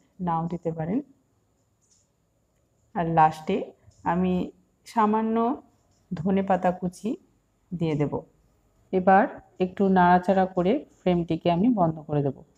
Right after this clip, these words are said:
রেডি আমাদের পনির মশলা। দেখতেই পাচ্ছেন কি সুন্দর একটি কালার এসেছে। এটি বিশেষ করে রুটির সঙ্গে ভালো লাগে, তাছাড়াও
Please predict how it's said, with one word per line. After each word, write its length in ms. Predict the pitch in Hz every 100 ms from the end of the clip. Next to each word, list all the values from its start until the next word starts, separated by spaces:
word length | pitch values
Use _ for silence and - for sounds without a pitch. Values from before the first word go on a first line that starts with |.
| _ _ _ _ 175
রেডি 280 | 185 190 233
আমাদের 360 | 208 190 185 190
পনির 280 | 190 180 180
মশলা। 480 | 180 175 175 170 208 - _ _ _ _
দেখতেই 380 | 196 185 185 214
পাচ্ছেন 360 | 220 214 - 226
কি 140 | 233 214
সুন্দর 360 | - 202 196 196
একটি 240 | 196 190 208
কালার 360 | 190 180 180
এসেছে। 400 | 185 180 185 202 277 - _ _ _ _ -
এটি 260 | 180 196 190 - _ _ _ _ _
বিশেষ 280 | 208 196 233 233
করে 160 | 254 254 247 - -
রুটির 360 | 180 175 196 196
সঙ্গে 280 | 202 202 208 214 202 190
ভালো 200 | 180 175
লাগে, 320 | 170 165 185 320 - _ _ -
তাছাড়াও 500 | 208 220 208 208